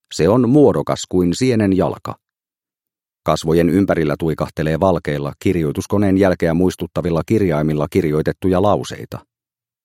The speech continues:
Vasempaan yläkulmaan. Alussa olivat Suo, Kuokka ja Jussi. Oikealle alas. Ei saa jäädä tuleen makaamaan. Vasemmalle keskelle. En mä tässä syyllisi kaipa yhtikäs.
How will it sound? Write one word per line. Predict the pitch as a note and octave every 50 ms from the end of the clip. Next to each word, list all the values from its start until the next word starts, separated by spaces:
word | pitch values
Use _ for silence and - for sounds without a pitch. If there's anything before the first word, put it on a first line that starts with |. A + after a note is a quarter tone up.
| _ _ _ -
Vasempaan | F#2+ G2 G#2 G2+ G2 - G2+ F#2+ G2+
yläkulmaan. | A2 A#2 G#2 F2 - E2+ D#2+ C2+ B1+ C#2 C2+ C2+ C2 - - _ _ _ _ _ _ _ _ _ _ _ -
Alussa | F2 G2 G#2+ G2 - - F2+
olivat | F2+ G#2 F#2 F#2 E2+ -
Suo, | - A#2+ A#2 G2+ D#2+ C2 - -
Kuokka | - A2 G2 - _ - - D#2+ D2+ - _ _ _ _ _ _ _ -
ja | - C2+ B1
Jussi. | - A#1 A#1 - - - - A#1+ - _ _ _ _ _ _ _ _ _ _ _ _ _ _ -
Oikealle | - - F#2+ - - F2 E2 E2+ F2+ F2 -
alas. | G2 G#2 F#2+ D#2 D2+ - - - _ _ _ _ _ _ _ _ _ _ -
Ei | - G2 F#2
saa | - G2+ F#2
jäädä | F#2 G2 G2+ F#2 E2+ - -
tuleen | A#2+ A#2+ A2 E2+ D2+ D2+
makaamaan. | E2 F#2 G2 - D2 C2+ B1+ B1 - A2+ A2 A2+ - _ _ _ _ _ _ _ _ _ _ _ _ _ - -
Vasemmalle | F2+ F#2+ G2+ F2+ F2+ F2+ F#2 -
keskelle. | - G#2+ G2+ - - - E2 C#2 B1+ C2 - _ _ _ _ _ _ _ _ _ _ _ _ _ -
En | - F2+
mä | G2 G2+ G2+ F2 E2+
tässä | - E2 D#2 - D2+
syyllisi | - - D#2 D2+ D#2 D2+ D2+ D2 - D2+ C#2 -
kaipa | C#2 B1+ C2 - C#2+ C#2
yhtikäs. | D#2 E2+ - - - - - - - - - - - _